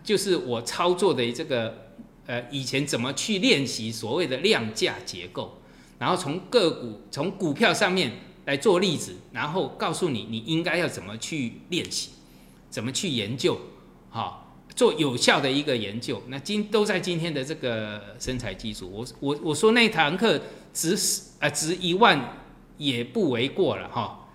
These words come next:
虽然说真的要上课不会收那么多钱，但是呢，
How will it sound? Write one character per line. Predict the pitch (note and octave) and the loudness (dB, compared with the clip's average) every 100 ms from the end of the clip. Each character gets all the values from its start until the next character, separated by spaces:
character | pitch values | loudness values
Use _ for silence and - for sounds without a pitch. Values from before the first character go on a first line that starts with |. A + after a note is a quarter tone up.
| - | -20
虽 | - A3+ | 2 6
然 | F#3+ | 6
说 | G3+ | 4
真 | G3 G#3 | 4 4
的 | F#3+ | 6
要 | F#3+ E3+ | 6 6
上 | G#3 D3+ | 4 4
课 | F#3 | 2
不 | - C3 D3+ | 2 0 2
会 | D#3+ - | 2 2
收 | - D3+ | 0 0
那 | D#3 | 2
么 | B2 | 0
多 | B2+ B2 | 0 0
钱， | - F#2 - - - | -2 -12 -16 -6 4
但 | F3+ | 4
是 | F3+ F3 | 4 2
呢， | D3+ C#3+ | 2 -2